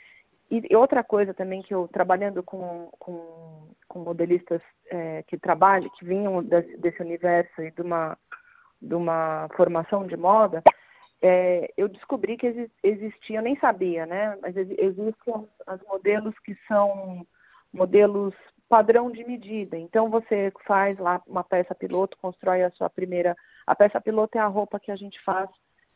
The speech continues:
a, a primeira lá que você constrói no, no tecido, né? Porque, enfim, eu penso primeiro no desenho, aí esse desenho vai pro papel e,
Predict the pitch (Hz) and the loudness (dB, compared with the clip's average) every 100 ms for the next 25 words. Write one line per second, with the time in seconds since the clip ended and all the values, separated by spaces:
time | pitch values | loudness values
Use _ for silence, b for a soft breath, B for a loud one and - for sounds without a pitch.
0 | _ - - 180 175 165 202 190 175 165 | _ -14 -2 2 2 0 -2 2 2 2
1 | 156 - 175 175 - 180 - 175 170 175 | -4 -6 -4 -6 -6 -8 -2 0 2 0
2 | 170 160 202 196 - 160 - 147 175 196 | -2 -4 -2 -4 -4 -6 -6 -6 -4 -4
3 | - - 160 165 175 151 165 160 185 185 | -6 -10 -8 -10 -16 -12 -10 -4 -2 -4
4 | - 185 180 175 175 170 220 220 208 240 | -6 -2 0 -2 -2 2 2 2 -2 0
5 | 269 277 B B B - 180 196 - 185 | -2 -2 B B B 2 2 2 -2 2
6 | 196 190 190 185 180 165 180 180 208 - | 4 4 2 2 0 -2 -2 4 4 6
7 | 208 226 240 240 233 226 233 | 8 8 8 2 -4 -4 -6